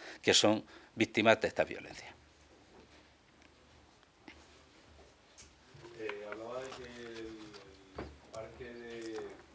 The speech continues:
Speaker 2: vivienda social en alquiler en la región de Murcia es muy escaso. ¿Tienen cifrado, eh, el número de viviendas, eh, sociales en la región de Murcia y tienen comparativa de este número con otras comunidades autónomas o con la media nacional?
Speaker 1: Ujú.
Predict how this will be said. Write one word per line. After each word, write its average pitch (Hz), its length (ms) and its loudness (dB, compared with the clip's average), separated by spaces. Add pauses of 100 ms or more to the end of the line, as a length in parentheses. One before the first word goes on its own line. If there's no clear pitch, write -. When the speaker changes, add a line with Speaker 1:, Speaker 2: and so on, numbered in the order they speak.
(240)
Speaker 2:
vivienda 110 340 -10
social 113 720 -12
en 110 80 -14
alquiler 107 560 -10
en 107 160 -8
la 101 160 -14
región 107 140 -14
de 104 100 -10
Murcia 107 640 -10
es - 200 -16 (100)
muy 104 120 -12
escaso. - 380 -12 (320)
¿Tienen 110 200 -10 (120)
cifrado, 113 540 -8 (520)
eh, 92 400 -14
el 104 80 -16
número 104 220 -8
de 101 140 -10
viviendas, 107 540 -14
eh, 95 540 -20
sociales 110 600 -8
en 107 80 -14
la 101 60 -12
región 107 200 -16
de 101 80 -12
Murcia 113 380 -12
y 104 180 -14 (140)
tienen 110 200 -8
comparativa 107 640 -10
de 104 80 -8
este 104 320 -16
número 104 400 -10 (340)
con 101 180 -10
otras - 160 -14
comunidades 104 340 -10
autónomas 107 540 -10
o 101 60 -14
con 101 160 -10
la 98 60 -8
media 101 200 -10
nacional? 107 340 -16 (560)
Speaker 1:
Ujú. 120 340 6